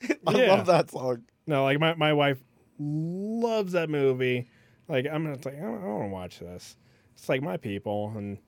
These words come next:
Speaker 2: l-, l-, let's check it out." A-, a-, and, like, ha-, have you heard, like,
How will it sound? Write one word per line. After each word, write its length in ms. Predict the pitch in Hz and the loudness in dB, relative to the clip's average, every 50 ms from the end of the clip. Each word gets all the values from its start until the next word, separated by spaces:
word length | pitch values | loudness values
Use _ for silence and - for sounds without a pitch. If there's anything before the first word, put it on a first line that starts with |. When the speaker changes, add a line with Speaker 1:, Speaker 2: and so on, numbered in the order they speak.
| _ _ _ _ _ _ - | _ _ _ _ _ _ -12
Speaker 2:
l-, 280 | 160 156 160 160 170 - - | -10 -8 -6 -6 -6 -4 -2
l-, 140 | 156 156 151 | -2 0 2
let's 260 | 165 160 143 135 - | 2 2 0 -2 -4
check 240 | - - 104 98 98 | -4 -2 -2 -2 -2
it 60 | 95 90 | -8 -12
out." 260 | 90 87 87 90 92 _ _ _ - - _ _ _ _ _ _ _ _ _ _ _ _ - - | -12 -12 -14 -14 -16 _ _ _ -20 -20 _ _ _ _ _ _ _ _ _ _ _ _ -2 0
A-, 40 | 156 | 0
a-, 360 | 165 - 185 190 202 180 - | 0 0 -2 -4 -4 -2 0
and, 220 | 175 190 190 190 190 | 0 0 0 0 0
like, 600 | 180 170 156 143 131 131 - - - - - _ _ _ - | 2 4 4 4 2 0 -6 -16 -20 -20 -20 _ _ _ -2
ha-, 100 | 165 175 170 | 0 0 2
have 180 | 175 175 180 | 2 0 2
you 160 | 214 208 208 | 2 2 2
heard, 320 | 190 156 190 202 208 214 202 | 2 2 2 2 2 2 0
like, 320 | 208 196 156 135 127 - | 0 0 0 0 -2 -4